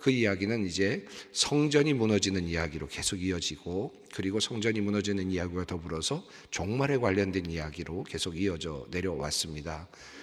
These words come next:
자, 그리고 오늘 이제 본문이 이어지는데요. 오늘 본문은 이제 그 이야기의 마지막 단계, 마지막 부분에 있는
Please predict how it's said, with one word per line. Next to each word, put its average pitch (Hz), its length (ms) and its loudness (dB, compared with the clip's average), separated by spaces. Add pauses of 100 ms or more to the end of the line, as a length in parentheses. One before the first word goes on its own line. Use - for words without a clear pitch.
(120)
자, - 160 -6
그리고 156 320 4
오늘 110 280 4
이제 82 160 -4
본문이 92 420 -2
이어지는데요. 87 600 -2
오늘 113 160 0
본문은 120 400 0
이제 104 160 0
그 - 160 2
이야기의 101 420 2
마지막 82 460 -6
단계, 80 500 -2 (160)
마지막 98 460 -4
부분에 92 260 -4
있는 85 440 -4